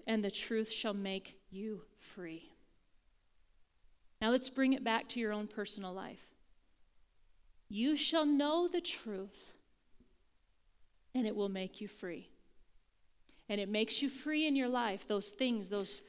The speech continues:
those things that you've been continually going around or dealing with. What is the Word of God say about it? And have you stepped out in obedience on what He has said? Because that's where your foundation and your freedom is gonna be. That's where my foundation and my freedom are gonna be.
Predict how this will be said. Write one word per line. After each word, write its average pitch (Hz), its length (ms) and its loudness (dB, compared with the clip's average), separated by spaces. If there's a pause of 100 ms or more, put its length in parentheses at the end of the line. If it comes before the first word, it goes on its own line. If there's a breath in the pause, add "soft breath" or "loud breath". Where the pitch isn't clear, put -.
(220 loud breath)
those 208 200 0
things 262 300 2
that 226 160 -6
you've 240 100 -4
been 208 140 -2
continually 277 680 2
going 262 320 2
around 240 400 2
or 208 80 -2
dealing 214 400 0
with. 190 240 -6
What 214 220 4
is 247 120 0
the 285 100 -2
Word 262 220 0
of 254 140 -2
God 247 240 -2
say 269 300 -2
about 277 320 0
it? 294 180 -2 (220 loud breath)
And 226 120 4
have 202 220 0
you 202 120 -6
stepped - 460 0
out 247 220 4
in 247 100 2
obedience 240 720 2
on 202 160 -2
what 202 160 0
He 247 180 0
has 269 120 2
said? - 440 -2 (200 loud breath)
Because 226 280 0
that's 214 280 2
where 254 100 2
your 240 140 0
foundation 233 680 -2
and 214 100 -2
your 202 100 -6
freedom 214 360 -6
is 190 160 -8
gonna 190 200 -8
be. 175 320 -4 (520)
That's 220 200 0
where 254 80 2
my 254 260 8
foundation 220 640 2
and 214 80 -2
my 240 160 2
freedom 226 400 -4
are 185 60 -10
gonna 196 240 -8
be. - 260 -8